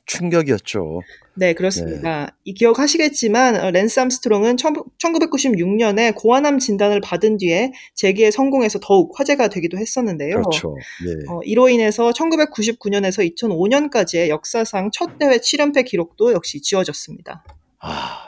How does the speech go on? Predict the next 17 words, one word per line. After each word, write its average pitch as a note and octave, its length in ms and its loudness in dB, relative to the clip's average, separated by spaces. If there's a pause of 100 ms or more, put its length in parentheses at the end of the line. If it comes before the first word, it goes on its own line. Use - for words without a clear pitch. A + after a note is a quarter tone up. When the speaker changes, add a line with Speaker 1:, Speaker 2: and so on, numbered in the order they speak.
Speaker 1:
이 G#2 200 -8 (260)
투어 D#3 260 2
드 C3 240 -2 (100)
프랑스에서 B2+ 760 0 (500)
정말 A2+ 420 0 (760)
한 G#3 280 -4
번 G#3 200 4
우승하는 D#3+ 420 0
것도 B2+ 400 2
정말 D3+ 800 0
이건 A#2+ 400 0
어려운 A#2 500 2
일인데 G#2 440 -2 (840)
칠 - 280 2
연패를 C#3 840 0 (120)
했다는 A#2 360 0
것. D#2 180 -8